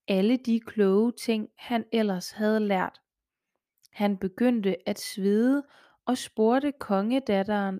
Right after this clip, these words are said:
om der ikke var frygteligt varmt i lokalet. "Min far steger kyllinger," svarede kongedatteren. "Bæh," svarede broren,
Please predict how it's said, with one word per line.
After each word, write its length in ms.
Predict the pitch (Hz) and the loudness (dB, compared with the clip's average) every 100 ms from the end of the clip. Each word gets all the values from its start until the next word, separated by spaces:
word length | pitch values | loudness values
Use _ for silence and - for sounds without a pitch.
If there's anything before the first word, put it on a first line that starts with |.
| - | -6
om 240 | 208 208 220 | -2 -2 0
der 120 | 220 - | -2 0
ikke 360 | 202 220 247 | 0 0 0
var 80 | 220 | 0
frygteligt 840 | 208 - - 269 - - 202 202 - - | -2 -6 -2 -2 -4 -6 -4 -4 -4 -4
varmt 380 | 214 185 175 - | -2 -2 -6 -8
i 80 | 220 | -2
lokalet. 720 | 214 214 - 180 180 196 190 - _ _ _ _ _ _ _ _ _ _ _ _ | -2 -2 -4 -4 -2 -2 -4 -8 _ _ _ _ _ _ _ _ _ _ _ _
"Min 200 | 202 202 | -4 -2
far 420 | 190 - 175 202 | -4 -2 0 0
steger 420 | 254 - 190 185 185 - | -4 -4 -2 -2 -4 -4
kyllinger," 600 | 254 277 311 294 190 175 | 0 2 2 0 -2 -4
svarede 500 | - - 170 170 190 | -10 -8 -6 -6 -6
kongedatteren. 1000 | 190 180 175 196 190 175 175 170 165 170 _ _ _ _ _ _ _ - | -6 -8 -6 -6 -6 -6 -6 -8 -10 -12 _ _ _ _ _ _ _ -2
"Bæh," 480 | 190 214 240 202 185 - | 2 6 6 4 0 -10
svarede 680 | - 208 175 180 196 190 | -10 -4 -2 0 2 2
broren, 720 | 185 - 196 202 208 190 180 | -2 -4 -2 0 0 0 -4